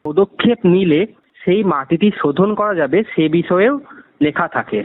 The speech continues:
এবং এই কার্ড পেয়ে কৃষকরা যথেষ্ট খুশি এবং কার্ডে যে রিপোর্ট লেখা আছে সেই ভিত্তিতে কৃষকরা যথাযথভাবে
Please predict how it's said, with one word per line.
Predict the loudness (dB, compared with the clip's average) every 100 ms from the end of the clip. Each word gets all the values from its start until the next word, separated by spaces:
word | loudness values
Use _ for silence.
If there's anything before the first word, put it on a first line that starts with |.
| -10 -20 _ _ _ _ 0
এবং | 2 2 -2 -6 0
এই | 2 2 0
কার্ড | 0 0 -2 -2
পেয়ে | 0 0 -2 -10 _ _ -2
কৃষকরা | 0 0 0 0
যথেষ্ট | 0 -2 -2 -4 -2 -2
খুশি | 0 0 2 0 0 _ _ _ 0
এবং | 2 2 0 -2
কার্ডে | -2 0 0 0
যে | 2 0
রিপোর্ট | 2 2 0 0
লেখা | 0 0 0 -2 -2
আছে | -2 -2 0
সেই | -2 0
ভিত্তিতে | 2 0 0 -2 -2 -2
কৃষকরা | -2 -2 -2 -2
যথাযথভাবে | -2 -2 -2 -2 -2 -2 -2